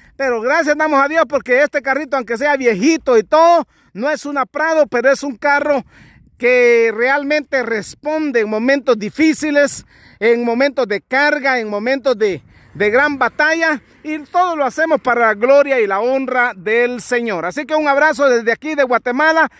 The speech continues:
les envía el pastor Hugo Marroquín, saludándoles con mucho cariño y mucho respeto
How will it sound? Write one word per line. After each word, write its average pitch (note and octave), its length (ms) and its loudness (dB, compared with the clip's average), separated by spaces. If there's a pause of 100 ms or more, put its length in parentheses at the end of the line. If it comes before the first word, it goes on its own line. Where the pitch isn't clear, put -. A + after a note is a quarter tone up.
(220)
les G#3+ 220 -4
envía B3+ 260 -2
el B3+ 120 -2
pastor D4 360 0
Hugo C#4 220 2
Marroquín, D4+ 680 0 (300)
saludándoles C4 880 0
con A3 180 -4
mucho B3 300 -2
cariño B3 400 -2
y A3+ 40 -4
mucho A#3 360 0
respeto B3 600 -2